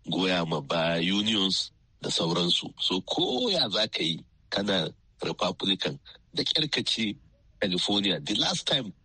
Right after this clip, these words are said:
da wani ya ci zaɓe a California was Reagan. So, ɗan California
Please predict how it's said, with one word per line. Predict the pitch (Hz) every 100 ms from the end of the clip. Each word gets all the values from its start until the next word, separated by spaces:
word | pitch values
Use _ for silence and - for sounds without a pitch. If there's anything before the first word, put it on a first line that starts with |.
| - - - -
da | - 95
wani | 101 107
ya | 107
ci | -
zaɓe | 95 90 90 87
a | 87
California | - 78 - 82 85 85
was | 76 - -
Reagan. | 82 95 85 85 73 - - - - -
So, | 85 87 - -
ɗan | 98
California | - 87 80 90 87 90 85